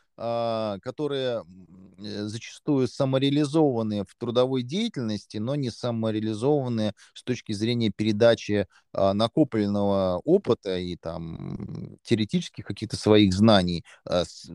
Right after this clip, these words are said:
ну, следующему поколению. Это же тоже там пирамида Маслоу, да, её ж никто не, н-, так сказать, не отменял. Поэтому, да, безусловно, там и к нам приходят, э, м,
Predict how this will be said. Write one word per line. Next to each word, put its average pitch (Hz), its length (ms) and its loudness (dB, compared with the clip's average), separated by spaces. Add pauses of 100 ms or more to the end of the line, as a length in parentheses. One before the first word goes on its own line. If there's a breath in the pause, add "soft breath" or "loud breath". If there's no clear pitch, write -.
ну, 151 160 0
следующему 104 520 0
поколению. 98 460 -6
Это 127 100 -6
же 117 120 -10
тоже 180 240 0
там 87 180 -6
пирамида 104 420 -2
Маслоу, 90 440 -4
да, 101 300 -2
её 92 160 -4
ж - 80 -10
никто 104 240 -4
не, 104 200 -2
н-, 85 260 -8 (480 loud breath)
так - 140 -4
сказать, 92 440 2
не 98 100 6
отменял. 98 480 2
Поэтому, 101 1040 2
да, 113 280 4
безусловно, 117 680 -6
там 85 260 -8
и 80 40 -10
к - 120 -10
нам 147 180 6
приходят, 123 580 4
э, 92 640 0 (520 soft breath)
м, 71 360 -12